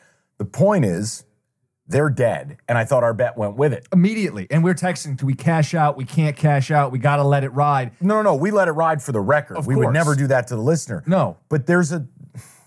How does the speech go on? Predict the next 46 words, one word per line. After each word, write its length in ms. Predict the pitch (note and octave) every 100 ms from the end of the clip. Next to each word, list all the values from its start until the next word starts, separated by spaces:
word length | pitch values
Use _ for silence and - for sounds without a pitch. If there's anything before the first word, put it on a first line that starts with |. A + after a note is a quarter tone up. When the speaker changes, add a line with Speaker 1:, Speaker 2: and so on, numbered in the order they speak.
| _ - _ _ _
Speaker 1:
there's 180 | E3 D3
a 40 |
teaching 460 | F3 F3+ A3 - F#3
point. 280 | B2 D#3+ D3+
I 60 |
know 160 | C#3 F3
something 460 | F3+ F#3 D#3+ D#3+ C#3
you 120 | C#3
did 200 | C3+ B2
Saturday, 560 | - A#2+ A#2+ B2 B2 A#2+
not 240 | A2 -
in 60 | G#2
a 160 | E2+ - _
scandalous 560 | - C#3 D3 A2 E2 D#2+
way, 180 | F#2 G#2
but 160 | G#2
in 100 | A2
a, 160 | A2 E2 - _ _ -
I 80 | G2+
think 420 | - E3+ E3+ -
you, 260 | D3+ C3+ -
you 160 | B2 B2
can 160 | C3 A#2
teach 320 | C#3 B2+ -
people 280 | B2+ G#2 G#2+
in 60 |
a 60 | G2
moment. 400 | G2 F2 C#2 -
Speaker 2:
Mm-hmm. 220 | G#2+ A#2+ C#3 _ _ _
Speaker 1:
But 120 | A2+ A2+
this 180 | F#3
is 100 | C4+
what's 180 | G#3+ C#3
interesting. 460 | A#2 G2+ E2 - B1+ _ _ _ _ _ _ _ _ _ _ _ _ _ _ _ _ _ _ -
I 280 | D#3+ G3+ A3+
immediately 760 | G3 C#3+ C#3 D#3+ D#3+ C3 C3+
had 160 | B2 -
P 140 | A#2
T 180 | F2+ G#2+
S 140 | F#2
D 120 | - F2+
to 80 |
last 340 | E2+ E2 E2 -
year 140 | E2
for 160 | - D#2
us. 240 | C2 -